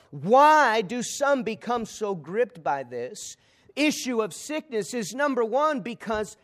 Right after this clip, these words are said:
sickness is invisible, right? We don't know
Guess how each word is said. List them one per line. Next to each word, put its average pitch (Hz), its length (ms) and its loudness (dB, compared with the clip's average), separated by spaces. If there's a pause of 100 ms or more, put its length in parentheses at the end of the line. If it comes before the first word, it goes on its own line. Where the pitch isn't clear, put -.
(140)
sickness 262 840 -6
is 196 220 -6
invisible, 220 800 -4 (840)
right? 302 260 4
We 320 160 2
don't 339 300 4
know 254 800 4